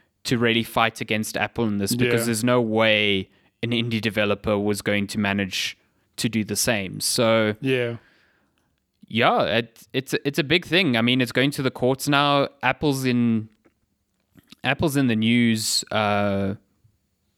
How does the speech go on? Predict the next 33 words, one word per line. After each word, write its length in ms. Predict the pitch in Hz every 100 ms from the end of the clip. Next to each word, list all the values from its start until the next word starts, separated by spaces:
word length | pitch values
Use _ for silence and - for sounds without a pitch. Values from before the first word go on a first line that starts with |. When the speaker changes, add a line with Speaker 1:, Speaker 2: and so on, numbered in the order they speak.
| _ _ _ _ - -
Speaker 1:
you 80 | 131
know, 220 | 113 101 -
right 220 | 110 113
now, 380 | 117 107 104 - - -
uh, 120 | 85 - -
uh, 140 | 113 - -
in 140 | 120
the 80 | 113
U 180 | 113 113
S, 220 | 107 -
they 480 | 117 107 107 104 101
are 260 | 101 104 87
undergoing, 400 | 107 110 107 107
like, 200 | 101 -
antitrust 640 | 107 110 - - 110 -
and 120 | 107 -
anti-competitive, 1400 | 107 104 - 107 - _ - 117 107 110 107 104 101 95
um, 220 | - 101 98
hearings. 680 | 113 123 143 147 147 - - - - - -
So 280 | 147 139 147
all 160 | 196
of 80 | 131
Speaker 2:
Mm. 40 |
Speaker 1:
this 220 | 156 156 143
is, 140 | 127
like, 300 | 131 120 - 131
very 400 | 120 123 131 127
well 220 | 113 113
timed 400 | - 110 107 104
on 120 | 104
Epic's 320 | 98 - 107
part. 300 | - 95 95 -
It's 180 | -